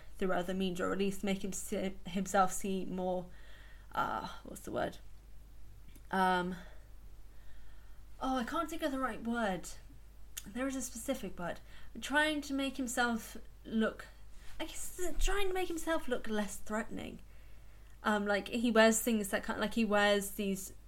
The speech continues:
professional looking clothes. Like, he wear, he, he looks like, as Carty descri-, uh,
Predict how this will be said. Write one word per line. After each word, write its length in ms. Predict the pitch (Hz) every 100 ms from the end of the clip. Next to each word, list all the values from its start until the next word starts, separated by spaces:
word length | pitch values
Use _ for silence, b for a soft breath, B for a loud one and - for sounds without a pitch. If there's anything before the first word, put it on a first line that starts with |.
| -
professional 640 | 214 196 202 - - 190
looking 280 | 185 185 190
clothes. 400 | - 233 202 180
Like, 120 | 185
he 220 | 233 208 - b b b
wear, 320 | 196 240 254 254
he, 200 | 233 240 -
he 180 | 226
looks 300 | 262 277 -
like, 180 | 247 220
as 220 | - 226 214
Carty 300 | 226 208 220
descri-, 300 | - - -
uh, 120 | -